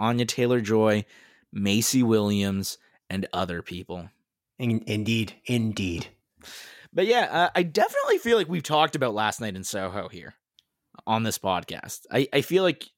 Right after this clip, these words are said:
Speaker 1: maybe you just forgot it, but I feel like
Speaker 2: Did we?
Speaker 1: what?
Speaker 2: You
Speaker 1: Yeah, 'cause
Speaker 2: sure?
Speaker 1: I feel like it was announced at some point, and it was in the montage or something that we just brought it, like, "Edgar, ann-,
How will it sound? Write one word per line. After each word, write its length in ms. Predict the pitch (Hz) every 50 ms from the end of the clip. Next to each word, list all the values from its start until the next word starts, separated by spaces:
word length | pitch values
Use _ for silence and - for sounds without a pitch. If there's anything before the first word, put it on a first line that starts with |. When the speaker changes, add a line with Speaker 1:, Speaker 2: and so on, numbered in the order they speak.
| _
Speaker 1:
maybe 240 | - 117 123 120 117
you 140 | 113 113 113
just 200 | 110 117 - -
forgot 380 | - 107 95 104 101 95 98 98
it, 120 | 92 - -
but 140 | 98 87 - _ _ - - -
I 60 | -
feel 220 | 113 117 170 185 185
like 140 | 180 165 -
Speaker 2:
Did 140 | 208 262
we? 280 | 359 381 359 339 370 - - -
Speaker 1:
what? 220 | 110 123 139 - _ _ _
Speaker 2:
You 160 | - 175 208
Speaker 1:
Yeah, 100 | 240 262
'cause 140 | 240 - 180
Speaker 2:
sure? 220 | - 294 339 349 - - - - _ _ _ _ _ _ _ _ -
Speaker 1:
I 60 | 160
feel 300 | - - - 233 269 262
like 200 | 254 247 226 -
it 100 | 214 214
was 140 | 214 190 170
announced 560 | 180 160 151 151 160 175 196 220 220 - -
at 180 | 170 143 - -
some 300 | - - 127 117 120 113
point, 380 | - 127 117 113 120 135 135 -
and 160 | 120 123 127
it 40 | 127
was 180 | 135 135 127
in 80 | 143 143
the 60 | 135
montage 640 | 123 120 120 127 131 135 131 - 123 101 95 90 85
or 60 | 90
something 360 | 90 - 101 90 85 - 90
that 80 | 95 104
we 80 | 107 110
just 140 | 117 117 -
brought 200 | 123 120 123 120
it, 40 | 113
like, 120 | 110 120
"Edgar, 260 | 160 196 196 180 175
ann-, 160 | 165 170 -